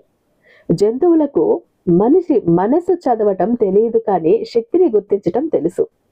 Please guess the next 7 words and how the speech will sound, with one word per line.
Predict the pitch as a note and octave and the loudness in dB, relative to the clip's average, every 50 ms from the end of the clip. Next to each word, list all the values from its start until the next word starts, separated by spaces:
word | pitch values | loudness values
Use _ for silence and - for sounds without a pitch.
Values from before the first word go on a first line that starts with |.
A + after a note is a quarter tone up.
| _ _ _ _ _ _ _ _ _ | _ _ _ _ _ _ _ _ _
మంచి | - G3+ C4 F#4+ F#4+ - G4 | 0 0 2 0 2 0 -2
శక్తి | - - C#4 - - G#3+ G3 | 0 0 -4 -2 0 0 2
ఉన్న | F#3+ F#3+ G3 G#3 G#3 | 2 2 0 0 0
చోట | - A3+ A3 A3 F#3+ D#3+ - - | 0 -2 0 0 -2 -4 -2 -2
అవి | F#3 F#3 F3+ | -2 -2 -2
హాయిగా | F3+ F#3+ G3 G#3 A3+ A#3+ C4 B3+ G#3+ G3 F#3 F3+ - - | -2 0 -2 0 0 0 0 0 0 -2 -2 -2 -2 -2
ఉంటాయి, | F3 E3 D3 E3+ - | -2 -2 -2 -4 -8